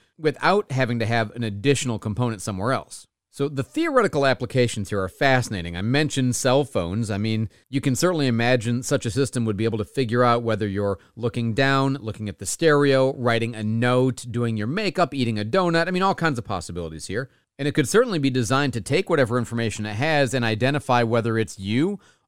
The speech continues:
or your spouse or, let's say, an eighteen-year-old child for whom the parameters of the car might even theoretically be different. Or somebody who does not own the car, is not an authorized user, and you might have an anti-theft device that would not drive for them.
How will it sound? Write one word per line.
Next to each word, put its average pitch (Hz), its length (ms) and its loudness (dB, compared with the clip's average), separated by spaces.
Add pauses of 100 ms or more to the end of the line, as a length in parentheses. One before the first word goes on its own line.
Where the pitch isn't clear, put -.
or 117 280 2
your 98 180 -6
spouse 139 600 -2 (260)
or, 117 280 0
let's 127 260 -2
say, 123 460 4
an 120 140 -4
eighteen-year-old 131 600 -2
child 147 480 2 (180)
for 175 220 2
whom 180 220 2
the 175 80 -2
parameters 180 380 0
of - 20 -4
the 160 100 0
car 269 340 0
might 135 220 2
even 104 220 -2
theoretically 101 520 -6
be 90 140 -8
different. 78 380 -8 (340)
Or 107 460 -2
somebody 170 380 0
who 160 100 2
does 123 220 2
not 120 260 0
own 285 280 -2
the 240 60 4
car, 170 360 4
is 135 80 0
not 139 120 0
an 123 80 -2
authorized 117 480 0
user, 190 440 0 (280)
and 135 160 0
you 131 80 4
might 113 200 0
have 110 100 -2
an 104 80 -2
anti-theft 98 640 -2
device 104 400 -2
that 123 80 -6
would 95 120 -8
not 104 220 -6
drive 196 380 2
for 123 100 -2
them. 82 360 -10